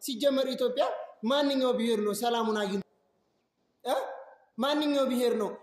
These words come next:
ሰላም ተኝቶ የሚያውቀው? ሁሉም እንደተበጠበጠ ነው። ግን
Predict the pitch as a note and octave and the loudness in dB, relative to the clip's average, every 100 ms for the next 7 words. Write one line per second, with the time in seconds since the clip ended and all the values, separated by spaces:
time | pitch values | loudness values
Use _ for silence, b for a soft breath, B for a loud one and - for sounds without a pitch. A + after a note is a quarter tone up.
0 | - - C4+ C#4 D4+ D4+ C#4 C4 B3+ A#3 | -18 -6 0 2 2 2 2 2 2 0
1 | A3+ G#3 F#3+ - - - _ - B3 B3 | 0 0 -2 -6 -12 -18 _ -8 -2 0
2 | D4+ D4 B3 A#3+ E3+ F3+ - F3 F3+ C3+ | 0 2 0 0 -2 -2 -2 -2 -4 -6
3 | - _ _ _ _ F3+ A#3+ | -14 _ _ _ _ -8 -4